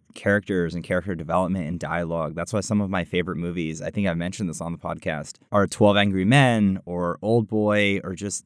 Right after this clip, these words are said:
very dialogue-heavy, introspective shows. And I think the same is true for Attack on Titan. The moments where there's no action, the moments where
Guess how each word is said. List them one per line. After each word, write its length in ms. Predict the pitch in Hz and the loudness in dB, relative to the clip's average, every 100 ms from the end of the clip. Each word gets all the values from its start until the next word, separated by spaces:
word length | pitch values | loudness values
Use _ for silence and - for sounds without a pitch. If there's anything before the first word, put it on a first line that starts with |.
| _ _ - | _ _ -20
very 840 | 104 90 117 127 123 117 107 95 _ _ _ _ _ _ - 113 | -10 2 4 6 6 6 4 2 _ _ _ _ _ _ -20 -6
dialogue-heavy, 1300 | - 104 104 104 104 101 - 95 92 90 87 87 85 _ _ _ _ - | 2 4 4 2 0 -2 -2 -2 0 2 2 0 -2 _ _ _ _ 0
introspective 720 | 101 98 98 - 90 - 80 - | 4 4 2 0 -4 -4 -8 -6
shows. 480 | 95 87 73 67 | -4 -2 -4 -10
And 140 | - 90 | -6 -4
I 60 | |
think 160 | 92 139 | 0 0
the 80 | 143 | 0
same 280 | - 101 98 | 0 2 2
is 100 | - | 0
true 200 | 95 90 | -2 -2
for 120 | 85 | -4
Attack 300 | 76 87 - | -4 -4 -4
on 100 | 85 | -8
Titan. 520 | - 87 80 80 90 _ _ - | -4 -6 -6 -10 -12 _ _ -2
The 160 | 101 104 | 6 8
moments 340 | 110 123 120 | 8 6 4
where 140 | 113 | 0
there's 180 | 101 90 | 2 0
no 220 | 95 95 | 0 0
action, 380 | 85 85 - 104 | 0 -4 -2 0
the 60 | 95 | 0
moments 380 | 90 90 90 - | 0 -2 -4 -4
where 260 | 90 87 | -2 -2